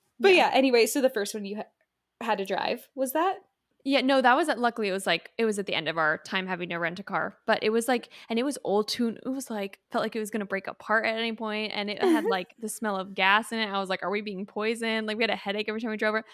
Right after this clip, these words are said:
Speaker 1: so not fun. Chad loved every minute of it, but I was like, "Please, no."
Speaker 2: That's so funny.
Speaker 1: Anyways, but that's just a small side funny story. But yeah, there were so many other small details that just kinda, like, kick you in the face and make you, like,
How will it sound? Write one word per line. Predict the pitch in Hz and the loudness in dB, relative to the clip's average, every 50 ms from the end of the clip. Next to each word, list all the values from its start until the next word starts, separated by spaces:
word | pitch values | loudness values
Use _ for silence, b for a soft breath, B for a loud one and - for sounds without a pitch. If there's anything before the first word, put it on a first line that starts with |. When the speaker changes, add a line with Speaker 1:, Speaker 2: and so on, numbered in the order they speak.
| B B B B | B B B B
Speaker 1:
so | - 262 | -6 -2
not | 247 240 226 220 226 | 2 2 2 2 2
fun. | - 208 190 190 202 | 0 0 0 -2 -4
Chad | - - 262 247 247 208 | -6 0 0 0 2 2
loved | 202 196 190 196 - - | 2 0 0 0 -2 -2
every | 202 202 185 196 185 | -2 0 0 0 -2
minute | 175 175 165 160 151 | -2 -2 -4 -2 -2
of | 160 151 160 | -2 0 -2
it, | 156 156 - | -2 -4 -2
but | 190 175 | -2 -2
I | - - | -2 -4
was | 175 - - | -6 -8 -12
like, | 180 - _ | -14 -16 _
"Please, | - 180 - - - | -14 -12 -12 -12 -16
no." | - - 208 - - | -18 -20 -20 -20 -20
Speaker 2:
That's | - - - - | -20 -18 -14 -12
so | - - - 202 185 233 | -10 -6 -6 -6 -6 -6
funny. | 247 - 247 247 233 220 196 - - | -4 -2 0 0 2 0 -2 -2 -4
Speaker 1:
Anyways, | 82 - - 69 - - 226 - - - 220 - | -6 -10 -10 -12 -12 -14 -16 -18 -18 -20 -6 0
but | - 247 226 220 269 | 4 4 4 6 6
that's | 262 269 262 - | 4 4 4 0
just | 262 233 | -4 -6
a | 226 214 | -6 -8
small | - - 208 190 185 - | -6 -4 -4 -4 -4 -4
side | - - 165 170 180 196 | -6 -4 -4 -4 -4 -6
funny | - - - 202 | -10 -12 -12 -12
story. | 196 - - - - 214 - b b b b b b - | -12 -12 -10 -10 -10 -12 -14 b b b b b b -2
But | 262 269 | 0 4
yeah, | 262 208 202 | 6 6 6
there | 208 277 | 4 4
were | 349 381 | 0 0
so | 370 403 403 | 0 -2 -2
many | 392 381 320 | -2 0 -2
other | 285 277 269 269 | 0 -2 -2 -4
small | - - 226 214 214 | -6 -4 -4 -2 -2
details | 202 208 196 202 - 196 196 190 | -4 -6 -8 -8 -8 -8 -6 -6
that | - - | -8 -10
just | - 220 - - | -10 -10 -12 -8
kinda, | - 320 339 330 | -6 -4 -2 -2
like, | - - - | -4 -6 -8
kick | - - 190 - - | -10 -12 -10 -8 -6
you | 208 196 | -6 -4
in | 185 | -4
the | 180 | -6
face | 175 - 170 170 175 196 - - | -6 -2 -2 -2 -2 -2 -6 -8
and | 208 208 202 | -8 -8 -6
make | 196 196 196 - | -6 -8 -8 -8
you, | 202 175 | -8 -6
like, | 160 151 - - _ _ | -6 -6 -8 -8 _ _